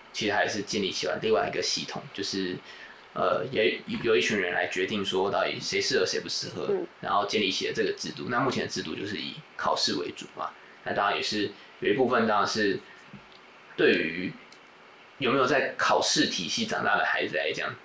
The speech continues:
Speaker 1: 这个也是一个不平等的制度。那对于可能谁决定这些题目的这个方向，那可能对不同族群来说，它也不一定是一个那个合理的一个制度上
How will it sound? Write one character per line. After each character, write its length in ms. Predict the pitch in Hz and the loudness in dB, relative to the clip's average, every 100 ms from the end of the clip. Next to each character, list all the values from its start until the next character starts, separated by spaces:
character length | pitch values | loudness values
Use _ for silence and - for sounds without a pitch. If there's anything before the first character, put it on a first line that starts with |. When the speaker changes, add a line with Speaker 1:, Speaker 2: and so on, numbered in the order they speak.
| - | -4
Speaker 1:
这 120 | 110 | 0
个 100 | 87 | 2
也 100 | 90 | 2
是 180 | - 92 | 2 -2
一 40 | |
个 240 | 90 90 - - | 2 2 0 -4
不 80 | 104 | -4
平 200 | 90 - | -4 -2
等 160 | 78 | -2
的 200 | - 80 - - - - - - - - - - | 0 -2 -2 -14 -20 -20 -20 -20 -20 -20 -18 -4
制 200 | 110 - | -4 -2
度。 120 | 110 - - | -4 -6 -4
那 140 | 101 | -4
对 180 | 101 113 | 2 2
于 200 | - 98 - - - | 4 -2 -6 -20 -6
可 80 | |
能 180 | 95 87 | -2 -2
谁 220 | - 101 | 2 2
决 140 | 101 104 | 2 2
定 140 | 110 | 0
这 60 | 104 | 0
些 120 | 107 | 0
题 200 | 107 - | -2 -4
目 260 | 101 104 82 - - - | -4 -4 -4 -12 -20 -12
的 80 | 98 | -2
这 100 | 87 | 2
个 100 | 87 | 2
方 220 | - 78 | 2 -2
向， 140 | - 92 | -2 -2
那 80 | |
可 100 | 101 | -2
能 80 | 78 | -2
对 100 | 107 | -2
不 120 | 135 143 | 0 0
同 180 | 107 | -2
族 140 | 82 87 | -4 -8
群 160 | - | -4
来 80 | 82 | -4
说， 180 | 85 92 | -2 -4
它 140 | - | -4
也 100 | 80 - | -6 -4
不 100 | 95 | -4
一 40 | |
定 120 | 78 87 | -4 -4
是 140 | - | -6
一 80 | 82 | 0
个 220 | 85 87 - - - - - - - - - - | 0 0 -4 -12 -18 -20 -20 -20 -20 -20 -20 -10
那 120 | 117 | -4
个 300 | 101 69 - - | -2 0 0 0
合 220 | 107 104 | 2 2
理 120 | 143 | 4
的 140 | - 80 | 0 0
一 60 | |
个 320 | 87 85 110 - - - | 0 0 0 -6 -18 -12
制 160 | - 101 | -6 -4
度 200 | - 69 | -4 -6
上 240 | - 82 | -4 -4